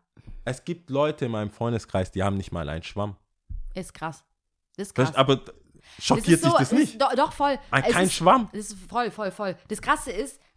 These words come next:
Speaker 2: bei der Knoblauchpresse war ich überhaupt nicht ambivalent. Das war scheißegal. Das war, für mich gab's
Speaker 1: Ja.
Speaker 2: das schon damals in meinem Haushalt, bei mi-,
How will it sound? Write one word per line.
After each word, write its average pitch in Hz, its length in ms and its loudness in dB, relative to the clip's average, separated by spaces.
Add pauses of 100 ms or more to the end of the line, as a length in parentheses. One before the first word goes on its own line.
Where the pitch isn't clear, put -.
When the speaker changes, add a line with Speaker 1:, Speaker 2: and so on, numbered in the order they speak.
Speaker 2:
bei 208 100 -2
der 202 120 0
Knoblauchpresse 240 720 -4
war 185 100 0
ich 175 120 -8
überhaupt 165 200 -6
nicht 175 140 -10
ambivalent. 135 360 -8
Das 131 100 -16
war 160 100 -4
scheißegal. 156 460 -4
Das 170 120 -14
war, - 120 -14
für 175 100 -6
mich 170 180 -6
gab's 156 200 -2
Speaker 1:
Ja. 90 40 -4
Speaker 2:
das - 120 -8
schon 160 140 -6
damals 208 320 2
in 180 60 -8
meinem 170 160 -2
Haushalt, 170 460 -4
bei 156 100 -8
mi-, 156 160 -10